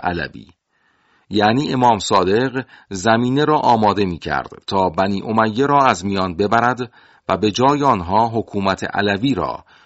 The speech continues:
که همان حکومت راستین اسلامی است بر سر کار بیاورد. این در زندگی امام صادق برای کسی که دقت کند و مطالعه کند آشکار است.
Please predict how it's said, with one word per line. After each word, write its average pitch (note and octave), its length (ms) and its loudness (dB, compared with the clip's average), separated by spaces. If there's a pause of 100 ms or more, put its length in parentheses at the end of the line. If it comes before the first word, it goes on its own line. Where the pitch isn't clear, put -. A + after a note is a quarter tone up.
(140)
که F#2+ 120 -2
همان C3 360 0
حکومت A2 540 -2
راستین G#2 640 0
اسلامی F2 600 -4
است F2 200 -12
بر F2+ 140 2
سر F#2 280 -2
کار F#2 340 0
بیاورد. D2+ 600 -12 (920)
این D#3+ 200 0
در C#3 180 4
زندگی A2+ 600 0
امام B2+ 280 2
صادق F#2+ 460 -2
برای G#2+ 420 2
کسی C#3 360 -2
که C#3+ 120 -2
دقت F2 500 -2
کند D2 380 -8 (360)
و F#2 180 -2
مطالعه F2+ 680 0
کند G2+ 480 -2
آشکار F#2+ 500 0
است. - 320 -18